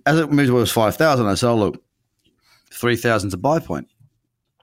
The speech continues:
And I had people coming out telling me all sorts. "I've got no idea. I'm an idiot. I'm from the old school. Nothing changed." I, I, I, I got hit from all angles.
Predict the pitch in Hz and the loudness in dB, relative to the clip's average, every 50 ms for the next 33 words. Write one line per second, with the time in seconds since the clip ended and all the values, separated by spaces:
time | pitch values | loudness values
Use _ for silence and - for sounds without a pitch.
0 | - - 135 - 175 170 135 - - - 175 147 135 - - 175 170 160 147 151 | -10 -6 -4 -2 -2 -2 -2 -4 -4 -4 -4 -4 -4 -6 -4 -2 -2 0 0 -2
1 | 151 151 - - - - 175 185 175 165 160 156 156 147 147 165 160 160 135 - | -2 -2 -4 -6 -8 -6 -4 -2 -2 -2 -2 -2 -2 -2 -2 -2 -2 -2 -4 -6
2 | - 123 110 87 78 73 - - - - - - - - - _ - - 143 156 | -6 -6 -6 -6 -6 -10 -14 -16 -16 -16 -16 -18 -18 -20 -12 _ 0 2 2 2
3 | 143 131 143 131 135 143 143 135 139 139 135 120 117 135 139 135 135 139 143 143 | 2 0 0 0 2 2 2 2 2 2 2 2 2 2 2 2 2 2 2 2
4 | 135 131 139 139 143 139 139 131 127 131 139 123 - 127 131 127 127 131 135 123 | 2 2 2 2 2 2 2 2 2 0 0 0 0 0 2 2 2 2 2 0
5 | 110 - - - 143 147 135 131 127 123 120 117 113 117 123 131 131 135 135 120 | -2 -4 -4 -2 0 0 2 2 2 0 0 0 0 0 0 0 0 0 0 0
6 | - - 120 123 135 131 123 123 131 131 123 113 107 107 95 95 113 110 120 131 | 0 2 2 2 2 2 2 2 2 2 2 2 2 2 2 2 2 2 2 2
7 | 135 147 151 156 143 117 85 131 147 139 117 92 - - 135 123 - - 101 110 | 2 2 2 2 2 2 2 2 2 0 0 -2 -2 -2 -4 -4 -4 -4 -2 0
8 | 110 104 104 104 95 85 76 - - | 0 0 0 0 0 -2 -2 -4 -8